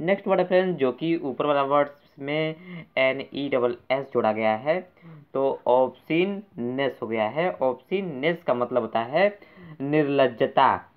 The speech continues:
या फ्रेंड्स अश्लीलता, ओके, या फूहड़पन। चलिए अगला वर्ड है फ्रेंड्स, देखते हैं हम लोग। देखिए ऑब्सीनिटी का मतलब होता है अश्लीलता या निर्लज्जता,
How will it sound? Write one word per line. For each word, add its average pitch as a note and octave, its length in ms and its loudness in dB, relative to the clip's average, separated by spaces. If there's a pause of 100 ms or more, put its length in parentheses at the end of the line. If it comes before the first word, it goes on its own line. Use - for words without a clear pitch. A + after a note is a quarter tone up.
(240)
या D3 180 4
फ्रेंड्स F3 460 0
अश्लीलता, B2+ 1300 2 (420)
ओके, F#3+ 340 -2 (340)
या C3 320 4 (180)
फूहड़पन। B2+ 840 2 (760)
चलिए B2 280 -2
अगला C3 320 2
वर्ड D3 160 4
है C#3 60 0
फ्रेंड्स, D3+ 220 -2
देखते C3 220 0
हैं C#3+ 80 0
हम C3+ 80 -4
लोग। F#3+ 260 2 (340)
देखिए C#3 360 2
ऑब्सीनिटी F3+ 880 2
का F#3 140 2
मतलब B2+ 320 2
होता A#2+ 240 2
है F#3+ 380 2 (360)
अश्लीलता B2 1120 0 (380)
या C3 380 4
निर्लज्जता, A#2+ 1040 2